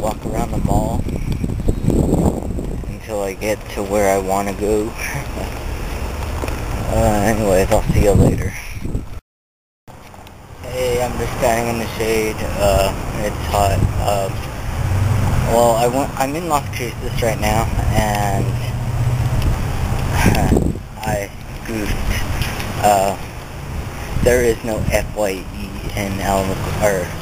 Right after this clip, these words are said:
in Las Cruces. Uh, I was getting it mixed up with El Paso,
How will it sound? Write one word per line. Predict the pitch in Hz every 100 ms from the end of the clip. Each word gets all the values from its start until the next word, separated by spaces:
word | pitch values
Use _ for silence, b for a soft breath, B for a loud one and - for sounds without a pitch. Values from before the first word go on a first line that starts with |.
| - 104
in | 107 98
Las | 98 - -
Cruces. | 110 - 202 196 - - - - - - - - - - - - -
Uh, | - 113 107 95 92 - 92
I |
was | - 90
getting | - 107 98
it | 101
mixed | 101 - 117
up | 104 -
with | 101 107
El | 101
Paso, | - 123 123 - 139 131